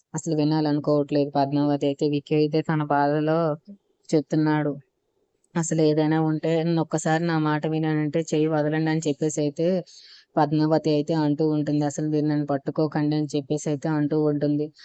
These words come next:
"నా మాట వినా" అని చెప్పేసి అయితే అక్కడ ఉన్న విక్కీ అయితే అంటూ ఉంటుంటాడు.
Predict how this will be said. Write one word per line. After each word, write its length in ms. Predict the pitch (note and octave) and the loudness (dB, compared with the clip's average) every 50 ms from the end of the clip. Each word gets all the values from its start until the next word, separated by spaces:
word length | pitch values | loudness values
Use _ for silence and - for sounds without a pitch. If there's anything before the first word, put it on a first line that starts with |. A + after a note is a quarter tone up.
| - - - | -20 -14 -6
"నా 120 | - D#3+ D#3 D3+ | -4 -2 0 0
మాట 240 | D3 D3 D3 D3+ - | 2 0 0 0 0
వినా" 260 | D#3+ D#3 D3+ D#3 D#3 D#3 | 0 0 0 0 0 0
అని 160 | D3+ D3+ D3+ | 0 0 0
చెప్పేసి 400 | C#3+ D3+ C#3+ - D3+ D3+ D3 - | -2 -2 -2 -2 -2 -2 -2 0
అయితే 220 | D3+ D3 C#3+ - F3 | -2 -2 -2 0 0
అక్కడ 260 | E3 D3+ - - D3+ D3+ | -2 0 0 -2 -2 0
ఉన్న 220 | D3+ D3 D3+ D3+ D3+ | 0 0 0 0 2
విక్కీ 280 | D3 C#3+ C#3 - D#3 D#3 | 0 0 -2 0 -2 0
అయితే 240 | D3 D3 C#3+ - D#3+ | 0 0 0 0 0
అంటూ 280 | D#3 D3+ D3 D3 D#3 D#3 D3+ | 0 0 0 0 -2 -2 -2
ఉంటుంటాడు. 600 | D3+ D3+ D3+ D3 D3+ D3+ C#3+ D3 D3 D3 C#3+ D3 | -2 -2 -4 -4 -4 -4 -4 -4 -4 -4 -4 -6